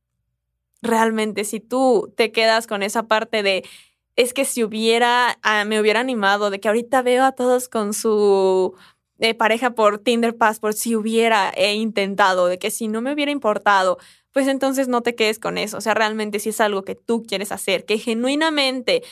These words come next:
quieres hacer, hazlo. Escucha tu intuición siempre. Siempre prioriza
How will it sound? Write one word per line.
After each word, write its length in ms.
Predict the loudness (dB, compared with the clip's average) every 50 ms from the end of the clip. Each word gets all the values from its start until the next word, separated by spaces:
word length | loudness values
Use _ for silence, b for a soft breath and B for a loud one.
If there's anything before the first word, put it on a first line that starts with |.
| B B B _
quieres 300 | -2 0 0 0 0 0
hacer, 400 | -2 -2 -2 0 0 0 0 -2 -4 -2
hazlo. 340 | 0 0 0 0 -2 -4 -6
Escucha 360 | -6 -6 -6 -6 -4 -2 -2 -2
tu 80 | -2
intuición 540 | -4 -6 -6 -6 -6 -6 -4 -4 -4 -4 -6
siempre. 680 | -8 -8 -4 -2 0 0 0 -2 -4 -4 -4 -4 -4 B B B B B
Siempre 720 | B -2 2 2 4 2 2 0 0 2 2 2 0 -4 _ _ _ _ _ _ _ _ _
prioriza 760 | 0 2 2 2 2 0 -2 -4 -6 -6 -4 -2 -2 -2 -2